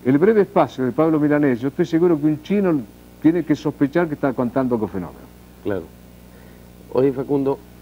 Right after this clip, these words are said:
Speaker 2: en, en algún tiempo pudiste haber sido un peligro social, bueno, lo,
Speaker 1: Sí.
Speaker 2: de hecho lo eras,
Speaker 1: Sí.
Speaker 2: con tu, con tu,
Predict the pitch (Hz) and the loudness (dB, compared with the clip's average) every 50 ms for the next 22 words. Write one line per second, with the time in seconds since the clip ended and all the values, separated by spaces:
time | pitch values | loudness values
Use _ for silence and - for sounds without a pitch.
0 | - - 127 127 123 131 127 135 131 127 123 123 123 127 131 139 151 175 180 165 | -8 -4 -2 -2 -2 0 0 -2 0 0 0 0 0 0 0 0 0 -2 0 0
1 | - 175 175 165 170 - 170 151 - 143 147 147 143 - 147 143 143 139 127 - | 0 0 0 0 -2 -4 -4 -4 -2 0 0 0 0 -2 -2 0 0 -2 -4 -4
2 | 139 135 135 131 127 - 117 110 113 120 120 117 110 101 98 85 90 92 90 92 | -4 -4 -4 -4 -2 -2 0 0 0 0 0 -2 -2 -4 -6 -6 -6 -8 -8 -8
3 | - - - - - 131 113 - - - - 95 87 - - - - 151 143 117 | -10 -14 -10 -6 -4 -4 -4 -6 -10 -8 -6 -6 -6 -8 -8 -6 -2 -2 0 0
4 | 95 87 127 107 95 98 110 120 123 - - - - - - - - - - - | 0 -2 -4 -2 -2 0 0 -2 -2 -4 -8 -10 -12 -20 -20 -20 -20 -20 -18 -12
5 | - 120 110 95 98 101 92 - - 101 98 98 95 92 87 - 92 85 - - | -10 -8 -6 -4 -4 -6 -6 -4 -4 -2 -2 0 -2 -2 -4 -6 -8 -8 -8 -8
6 | - 98 95 90 87 87 | -6 -6 -4 -4 -6 -8